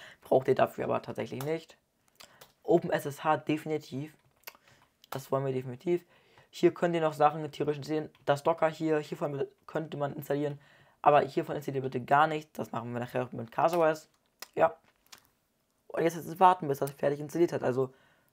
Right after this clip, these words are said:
das kann dann einfach eine gewisse Zeit dauern. Und wartet einfach, bis ihr fertig und sagt, dass ihr halt neu starten könnt. Dann geht ihr ins Terminal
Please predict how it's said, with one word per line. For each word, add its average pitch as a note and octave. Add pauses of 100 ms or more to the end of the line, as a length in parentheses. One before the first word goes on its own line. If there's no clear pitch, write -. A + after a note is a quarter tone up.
das D#3
kann D3+
dann D3
einfach C#3+ (520)
eine D3
gewisse D3+
Zeit C3+
dauern. F3 (1080)
Und D#3
wartet D3+
einfach, D3
bis C#3+
ihr C#3
fertig C#3+
und D3
sagt, C3+
dass C3
ihr C#3+
halt A#2+
neu C3+
starten -
könnt. - (1080)
Dann D3
geht C3+
ihr A#2+
ins B2+
Terminal F#3